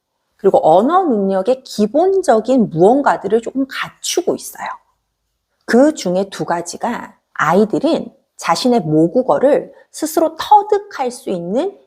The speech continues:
일정한 능력을 가지고 있어요. 이 말은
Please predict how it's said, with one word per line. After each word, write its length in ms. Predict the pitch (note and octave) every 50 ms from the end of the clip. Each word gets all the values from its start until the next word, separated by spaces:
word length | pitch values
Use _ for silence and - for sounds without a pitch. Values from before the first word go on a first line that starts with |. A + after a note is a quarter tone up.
| _
일정한 640 | - G3 F#3+ G3 F#3+ - G#3 G3+ G#3+ A#3+ B3+ G#3+ D#3
능력을 720 | F3 F#3 F#3+ G3 F#3+ D3+ D3+ - A#3+ D4 G#4+ B4+ - - -
가지고 520 | - - - - F3 - D4 D4+ - -
있어요. 260 | - - - - - - - - - _ _ _ _ _ _ _ _ _ _ -
이 240 | - C4+ D#4 D#4+ D#4+
말은 680 | D#4 - D3+ E3+ A3 B3+ G#3+ D#3+ D#3 G3 A3 E3+ - -